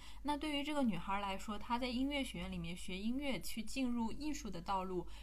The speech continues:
是她，是她获得就是改变自己人生的一个契机。但是就是因为 Erica 的这样的一个告密，她的前途就被毁掉了，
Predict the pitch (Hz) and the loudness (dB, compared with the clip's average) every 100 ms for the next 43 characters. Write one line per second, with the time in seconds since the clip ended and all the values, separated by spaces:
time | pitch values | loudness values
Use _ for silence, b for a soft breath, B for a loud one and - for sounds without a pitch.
0 | - - 247 233 - 262 233 226 - 285 | -6 -4 -2 -2 -2 -2 2 2 4 2
1 | 240 170 160 185 202 - 170 202 220 214 | 2 0 -2 -4 -4 -4 -2 0 2 2
2 | 202 165 160 170 220 226 175 180 180 - | -2 -2 -2 0 2 2 2 -2 -4 -2
3 | 254 214 220 233 247 B B - 277 269 | 0 0 2 0 -2 B B 0 2 2
4 | 247 233 233 220 226 226 208 208 220 214 | 0 -2 -2 2 4 6 6 6 2 -2
5 | 190 175 180 185 180 175 175 175 220 202 | -2 -2 -2 -2 -2 -4 -6 0 4 4
6 | 208 220 180 - 185 - 185 175 180 175 | 4 2 0 -4 -8 -6 -6 -6 -6 -6
7 | 185 196 - 143 208 202 180 156 | -6 -6 -4 -4 4 6 6 2